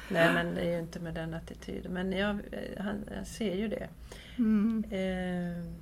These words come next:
Speaker 1: som ett par extra ögon. För att jag kan ha svårt själv att se när,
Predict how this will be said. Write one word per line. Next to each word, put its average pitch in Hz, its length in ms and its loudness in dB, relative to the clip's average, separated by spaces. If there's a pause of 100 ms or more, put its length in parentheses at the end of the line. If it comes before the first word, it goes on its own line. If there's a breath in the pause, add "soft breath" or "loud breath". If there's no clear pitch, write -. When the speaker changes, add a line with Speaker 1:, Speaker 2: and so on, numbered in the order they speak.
(120)
Speaker 1:
som 190 200 -8
ett 180 120 -6
par 185 160 0
extra - 420 -4
ögon. 185 800 -4
För 185 100 -2
att 175 180 -8
jag 196 300 4
kan 180 180 0
ha 175 60 0
svårt 185 640 -2
själv 208 520 8 (140)
att 180 80 -6
se - 260 -2
när, - 300 -6